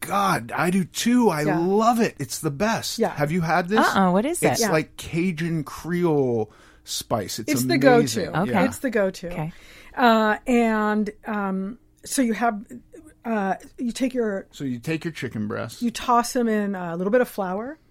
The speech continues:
Speaker 2: salt and pepper, and, uh, when, one thing in Italy that I learned was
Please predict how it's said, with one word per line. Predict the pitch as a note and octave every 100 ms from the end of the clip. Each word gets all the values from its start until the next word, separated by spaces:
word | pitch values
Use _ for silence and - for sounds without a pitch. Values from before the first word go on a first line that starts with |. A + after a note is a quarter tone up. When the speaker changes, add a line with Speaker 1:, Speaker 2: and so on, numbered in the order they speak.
| _
Speaker 2:
salt | - G#3+ B3
and | G#3
pepper, | F#3+ G#3 A3+ D4 - -
and, | G#3+ F#3+ F#3 F#3 F#3
uh, | F3+ F3+ F#3 - _ _ _ - -
when, | C4 C#4+ C#4+ A#3+
one | C#4 D#4+
thing | D#4
in | A#3+
Italy | A3 G#3 F#3 E3+
that | E3+ F3 -
I | F#3+
learned | F3 E3+ D#3+
was | D#3+